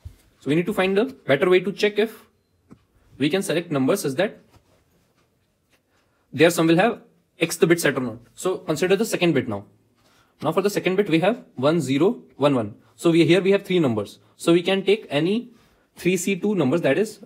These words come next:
any pairs out of these three numbers, which is three. So if there were, let's say, n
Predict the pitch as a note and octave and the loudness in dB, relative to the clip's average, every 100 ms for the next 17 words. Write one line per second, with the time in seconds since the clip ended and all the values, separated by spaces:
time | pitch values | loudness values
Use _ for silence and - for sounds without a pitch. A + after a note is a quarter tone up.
0 | - C3+ E3+ E3 C#3 E3 D3+ C#3 C3+ C#3 | -6 -2 -2 0 0 2 0 -2 -6 -8
1 | D#3 C#3+ B2 F3+ C3 E3 - D#3+ G#2 - | -4 -2 -2 -2 -4 -4 -2 -4 -4 -14
2 | _ _ _ _ _ - D3 C3+ B2 D3+ | _ _ _ _ _ -2 -2 -2 0 2
3 | E3 F3 C3+ C#3 - - F3+ F#3+ | 2 0 -2 -6 -10 -4 -4 -4